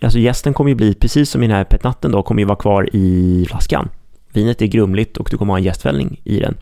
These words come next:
Så att då måste man ju få ut jästfällningen på något sätt. Så att det man gör är att då, då, eh, ställer man, eh, de här bubbelflaskorna i såna här ställningar som man, eh, kan se i källare i champagne. Och det är då de snurras.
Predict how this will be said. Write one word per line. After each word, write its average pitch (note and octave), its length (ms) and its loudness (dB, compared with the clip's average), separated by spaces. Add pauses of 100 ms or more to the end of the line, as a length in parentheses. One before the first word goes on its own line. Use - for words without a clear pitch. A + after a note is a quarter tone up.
(580)
Så - 140 -2
att - 180 -8
då A#2+ 180 2
måste D3+ 220 0
man C3 100 2
ju A#2+ 60 2
få B2+ 160 0
ut - 340 -6
jästfällningen - 640 -2
på - 280 2
något - 180 -4
sätt. - 300 -6 (500)
Så - 100 -6
att - 60 -6
det A2+ 60 2
man A2+ 140 2
gör C#3 200 2
är A2 60 2
att - 240 -4
då, A#2 420 0 (120)
då, G#2+ 440 0
eh, G2+ 40 0 (600)
ställer A#2 300 0
man, A2+ 300 0 (180)
eh, A2+ 180 -4
de A2 100 -2
här G#2+ 80 2
bubbelflaskorna F#2+ 560 0
i F#2+ 140 2
såna F#2+ 160 -2
här F#2 300 -2
ställningar A2 640 -2
som - 140 -4
man, A#2+ 220 -4 (260)
eh, - 140 -8
kan A#2+ 140 -2
se A2 160 0
i A2 60 0
källare G#2 280 0
i G#2 60 0
champagne. G#2 400 0 (340)
Och - 320 0
det A2 60 0
är - 20 0
då G2+ 140 2
de G2+ 200 0
snurras. A2 640 0